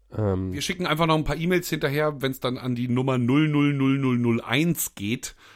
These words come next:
Speaker 2: Ähm, hören wir uns wieder. Eine Regelmäßigkeit werden wir ebenfalls finden, lieber Hörer, liebe Hörerin.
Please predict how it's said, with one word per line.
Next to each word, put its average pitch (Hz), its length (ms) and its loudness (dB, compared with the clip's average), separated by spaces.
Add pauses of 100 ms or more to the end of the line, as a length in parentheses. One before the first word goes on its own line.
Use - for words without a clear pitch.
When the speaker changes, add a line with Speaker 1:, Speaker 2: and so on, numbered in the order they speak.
(220)
Speaker 2:
Ähm, 107 480 -2
hören 120 260 0
wir 123 80 0
uns 104 140 -4
wieder. 147 160 0
Eine 120 180 2
Regelmäßigkeit 135 640 0
werden 123 200 2
wir 117 140 0
ebenfalls 160 420 0
finden, 151 280 -4
lieber 135 260 0
Hörer, 139 220 0
liebe 131 200 0
Hörerin. 127 460 0